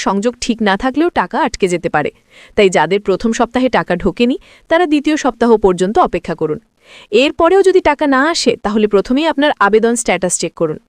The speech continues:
ব্যাংকে গিয়ে নিশ্চিত করুন যে যেই অ্যাকাউন্টে টাকা আসার কথা সেটি সক্রিয় আছে এবং আধারের সঙ্গে সংযুক্ত। স্ট্যাটাস যদি under process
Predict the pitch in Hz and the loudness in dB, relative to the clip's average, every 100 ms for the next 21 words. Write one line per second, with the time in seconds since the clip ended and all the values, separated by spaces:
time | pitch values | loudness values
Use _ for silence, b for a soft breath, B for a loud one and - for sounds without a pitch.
0 | _ _ 190 170 170 175 175 175 175 - | _ _ -2 -2 -2 -2 0 -2 -2 -6
1 | 208 - 214 392 B B B 247 269 247 | -6 -2 -2 -2 B B B -2 2 2
2 | 277 294 285 294 302 254 226 240 240 254 | 2 0 -2 -4 -2 -2 0 -2 -2 -2
3 | 226 240 220 170 185 202 - 170 214 226 | -2 0 -2 -4 -4 -4 -4 -4 0 2
4 | 226 - 403 B B 294 320 262 214 220 | 2 -2 -8 B B -2 -2 0 -2 -2
5 | 240 339 - 262 196 320 269 208 170 - | -2 -4 -2 -2 0 0 0 0 -2 -6
6 | - - _ b b b - 202 165 180 | -8 -8 _ b b b -4 -2 0 0
7 | 190 185 - 175 190 254 277 262 302 | 0 -2 -2 -2 0 0 0 -2 -2